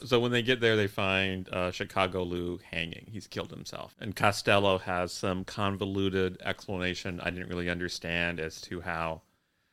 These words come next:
perhaps Chicago Lou didn't kill himself, but perhaps he was killed by Philip Seymour.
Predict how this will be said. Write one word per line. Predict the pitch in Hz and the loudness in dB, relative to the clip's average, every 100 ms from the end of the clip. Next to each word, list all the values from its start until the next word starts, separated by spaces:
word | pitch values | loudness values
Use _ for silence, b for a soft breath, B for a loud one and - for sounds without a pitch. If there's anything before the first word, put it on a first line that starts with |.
| _ _ | _ _
perhaps | - 92 92 87 | -4 2 2 0
Chicago | - 101 - 92 92 90 | -4 -6 0 0 2 -2
Lou | 92 92 92 90 | 0 0 -2 -4
didn't | 104 101 101 - | -6 -6 -6 -6
kill | - 98 | -4 -4
himself, | 95 - 95 87 - | -4 -2 0 0 -6
but | - | -14
perhaps | - 92 85 82 | -6 -2 0 -2
he | - 92 | -6 -6
was | 85 85 80 | -2 -4 -4
killed | - 104 90 87 | -6 -2 -2 -2
by | 104 82 80 | -2 -2 -2
Philip | - - 87 82 - | -10 -12 -8 -8 -8
Seymour. | - 90 87 87 87 | -8 -8 -6 -4 -6